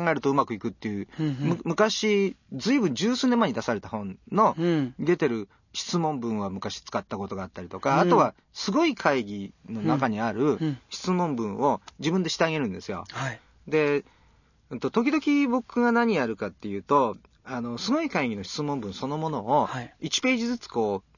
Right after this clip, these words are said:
Speaker 1: 答えていくんですね。
Speaker 2: うんうん。
Speaker 1: 特にテーマなくても。
Speaker 2: はい。
Speaker 1: それうまくい-、いってることは何かと。
Speaker 2: うん。
Speaker 1: で、うまくいってないことが何で、
Speaker 2: うん。
Speaker 1: ひどい進捗が何で、
Speaker 2: うん。
Speaker 1: それをどのようにするの文章にして、
Speaker 2: うん。
Speaker 1: じゃあどうしたいので、
Speaker 2: うん。
Speaker 1: じゃあいつまで何するって決めると、
Speaker 2: はい。
Speaker 1: もうそれだけで答えが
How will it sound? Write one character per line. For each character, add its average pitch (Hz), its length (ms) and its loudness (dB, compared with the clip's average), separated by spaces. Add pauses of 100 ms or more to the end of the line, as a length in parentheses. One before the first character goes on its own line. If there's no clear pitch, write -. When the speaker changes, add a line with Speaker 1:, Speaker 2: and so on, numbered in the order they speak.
(100)
Speaker 1:
答 170 240 2
え 117 40 -2
て - 80 -8
い - 40 -14
く 95 60 -10
ん - 60 -14
で - 60 -18
す - 100 -12
ね。 175 180 -6 (100)
Speaker 2:
う 151 40 -2
ん - 20 0
う 143 40 0
ん。 120 400 -8
Speaker 1:
特 240 160 4
に 110 160 0
テ 214 160 6
ー 175 40 4
マ 101 100 -4
な 135 100 4
く - 60 -20
て 113 100 -6
も。 87 160 -8
Speaker 2:
は 131 220 -2
い。 104 120 -10
Speaker 1:
そ 190 120 2
れ 190 40 6
う 202 40 6
ま 185 140 6
く 120 100 0
い-、 120 100 -4
い 123 160 -8
っ - 40 -14
て - 180 -6
る 117 80 -2
こ 117 80 -2
と - 100 -8
は 92 60 -6
何 98 200 -8
か - 140 -14
と。 87 200 -12
Speaker 2:
う 147 60 0
ん。 143 280 2
Speaker 1:
で、 185 140 6
う 214 40 6
ま 208 140 4
く 120 100 -2
い 107 40 -2
っ - 20 -20
て - 100 -6
な 120 80 -2
い 110 40 -4
こ 104 100 -4
と 98 80 -10
が 95 100 -8
何 98 300 -8
で、 156 240 4
Speaker 2:
う 160 60 0
ん。 147 120 2
Speaker 1:
ひ 110 80 -8
ど 165 80 4
い 131 60 2
進 120 160 -4
捗 - 120 -12
が 107 80 -6
何 95 280 -10
で、 135 280 2
Speaker 2:
う 151 40 0
ん。 135 160 -2
Speaker 1:
そ - 80 -2
れ 165 60 4
を - 20 0
ど 151 100 4
の 151 80 0
よ 156 80 0
う - 20 0
に 120 60 -4
す - 100 -10
る 98 60 -8
の 98 80 -8
文 104 180 -8
章 95 120 -12
に 92 100 -12
し - 80 -16
て、 160 240 2 (100)
Speaker 2:
う 147 40 -4
ん。 131 80 -4 (120)
Speaker 1:
じ 190 100 4
ゃ - 20 6
あ 151 40 -4
ど 160 140 2
う 156 80 4
し - 80 -8
た 151 120 4
い 110 100 0
の 107 120 -4
で、 101 300 -4 (100)
Speaker 2:
う 120 60 -12
ん。 110 120 -18
Speaker 1:
じ 170 80 2
ゃ 208 40 6
あ - 20 4
い 214 40 -8
つ 202 100 -4
ま 165 60 0
で 120 100 -6
何 123 220 -6
す - 120 -10
る 104 60 -14
っ - 20 -20
て - 120 -20
決 - 120 -10
め 117 120 -4
る 104 100 -8
と、 202 320 2
Speaker 2:
は 123 160 -6
い。 - 40 -10
Speaker 1:
も 190 100 2
う 165 40 2
そ 202 120 2
れ 190 40 2
だ 185 100 0
け 160 80 0
で 117 60 -2
答 101 240 -10
え 95 60 -12
が 85 160 -16